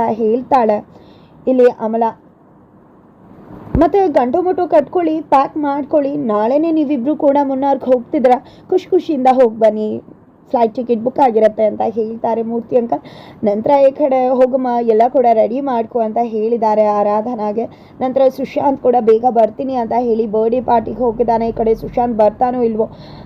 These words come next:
ಅಂತ ಫ್ರೆಂಡ್ಸ್ ಎಲ್ಲ ಮಾತಾಡ್ಕೊತಿದ್ರೆ, ಈ ಕಡೆ ರೇಷ್ಮಾ ಕೂಡ ಸುಶಾಂತ್ ಬರ್ತಾನೋ ಇಲ್ವೋ, ಬರ್ಲಿಲ್ಲ ಅಂದ್ರೆ ಏನ್ ಮಾಡ್ಲಿ ಅಂತ ಅನ್ಕೋತಿದ್ದಾಳೆ.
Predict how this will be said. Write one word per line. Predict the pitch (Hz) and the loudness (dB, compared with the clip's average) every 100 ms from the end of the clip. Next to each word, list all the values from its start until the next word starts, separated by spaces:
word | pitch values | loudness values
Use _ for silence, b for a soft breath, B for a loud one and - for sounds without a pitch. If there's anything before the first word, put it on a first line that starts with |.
| - | -6
ಅಂತ | 254 262 277 | -2 2 2
ಫ್ರೆಂಡ್ಸ್ | 277 240 254 | 2 0 0
ಎಲ್ಲ | 302 277 | 0 0
ಮಾತಾಡ್ಕೊತಿದ್ರೆ, | 254 240 285 247 262 247 240 247 233 226 | 0 0 0 0 0 -2 2 2 4 2
ಈ | |
ಕಡೆ | 233 240 233 214 214 226 - - - _ - - - - - - | 0 0 2 2 2 -2 -8 -20 -20 _ -20 -20 -20 -20 -12 -4
ರೇಷ್ಮಾ | 220 226 277 277 | -4 -2 -2 0
ಕೂಡ | 277 254 | 2 0
ಸುಶಾಂತ್ | 254 214 262 254 | -2 -6 -4 0
ಬರ್ತಾನೋ | 233 214 262 247 | 0 0 -2 -2
ಇಲ್ವೋ, | 233 220 220 | -2 0 0
ಬರ್ಲಿಲ್ಲ | 220 226 285 | 0 0 -2
ಅಂದ್ರೆ | 302 254 247 | -2 -2 -2
ಏನ್ | 226 262 | -2 -4
ಮಾಡ್ಲಿ | 262 214 233 | -4 0 0
ಅಂತ | 220 220 | 0 -2
ಅನ್ಕೋತಿದ್ದಾಳೆ. | 226 214 220 220 208 | -4 -4 -4 0 0